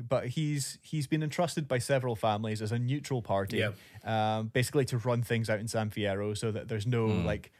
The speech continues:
Speaker 1: turf war over this conjoined, this, uh, like, group project that they have. Um,
Speaker 2: Mm-hmm.
Speaker 1: <sighs> I mean, he's, he's, he's been in rehab. This is where he and Tommy kinda split ways.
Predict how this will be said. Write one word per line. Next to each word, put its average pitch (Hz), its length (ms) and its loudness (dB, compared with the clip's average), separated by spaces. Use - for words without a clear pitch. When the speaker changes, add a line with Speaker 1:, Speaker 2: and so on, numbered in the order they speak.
Speaker 1:
turf 107 300 0
war 101 400 0
over 107 240 -4
this 104 260 -4
conjoined, 107 760 -2
this, 107 280 -2
uh, 101 400 0
like, 107 180 -4
group 120 240 -4
project 113 460 -4
that 101 120 -4
they 107 100 0
have. 101 340 2
Um, 127 380 4
Speaker 2:
Mm-hmm. 139 340 0
Speaker 1:
<sighs> - 520 -12
I 143 80 -2
mean, 143 300 2
he's, 151 260 4
he's, 147 580 0
he's 147 220 0
been 185 160 2
in 160 80 0
rehab. 131 420 2
This 135 160 -2
is 135 160 -4
where 131 140 4
he 139 300 0
and 123 160 0
Tommy 127 320 0
kinda 127 180 -2
split 120 400 -2
ways. 113 480 -2